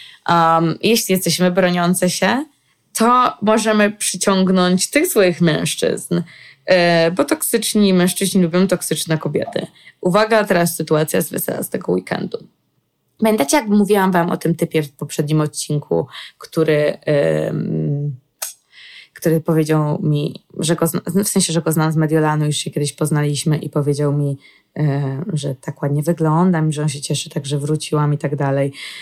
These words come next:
E, i zaczął zadawać mi różne pytania na temat tego, czego szukam w życiu. To on też był na weselu w ten weekend. I, i na tym weselu była kobieta,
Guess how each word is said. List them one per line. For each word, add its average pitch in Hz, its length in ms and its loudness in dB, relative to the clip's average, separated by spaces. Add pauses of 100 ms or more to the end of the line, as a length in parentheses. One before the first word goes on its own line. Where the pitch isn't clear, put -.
(240)
E, 143 280 -2
i - 120 -6
zaczął 147 280 -6
zadawać - 380 -6
mi - 60 -10
różne 170 300 -4 (180)
pytania 190 380 -10 (200)
na 190 180 -2
temat - 260 -6
tego, - 120 -8
czego - 180 -6
szukam - 260 -4
w 156 40 -2
życiu. - 240 -8 (880)
To 311 140 4
on 294 140 2
też 226 160 0
był 170 140 0
na - 120 0
weselu - 320 -2
w - 60 -20
ten - 160 -4
weekend. - 420 -6 (380)
I, 185 1040 2 (2250)
i - 60 0
na 247 100 2
tym 440 160 2
weselu 240 300 2
była 180 200 2
kobieta, - 640 -6